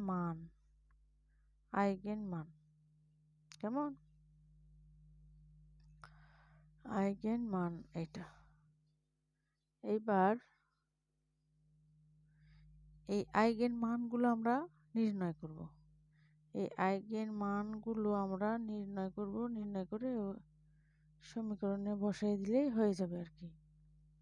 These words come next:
এবার দেখো, এ এম এর মান এ এম modulus square equal to জে এম, bra জে এম, জে plus star, জে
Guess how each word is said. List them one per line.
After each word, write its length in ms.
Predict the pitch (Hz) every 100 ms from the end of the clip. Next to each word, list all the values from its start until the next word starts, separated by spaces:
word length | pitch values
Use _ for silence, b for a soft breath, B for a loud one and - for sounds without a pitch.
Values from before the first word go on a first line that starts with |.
| - b b b _ 233
এবার 160 | 240 220
দেখো, 180 | 214 214 - - 240
এ 20 | 226 233
এম 100 | 240
এর 80 | 233 226
মান 180 | 220 220 - 226
এ 20 | 226 226
এম 120 | 220 226 233 - - - - -
modulus 480 | 202 214 220 214 208
square 380 | - - 208 214 220
equal 260 | 214 226 214 -
to 80 | 214 208 -
জে 140 | 220 220 202
এম, 100 | 202 202 - b b
bra 320 | 196 208 208 202 214 190
জে 140 | 214 208 202 202
এম, 120 | 208 220 - b b b b - 196
জে 140 | 190 214 208 - - - - -
plus 320 | 208 202 202 196
star, 340 | - 208 196 196 196
জে 100 | 190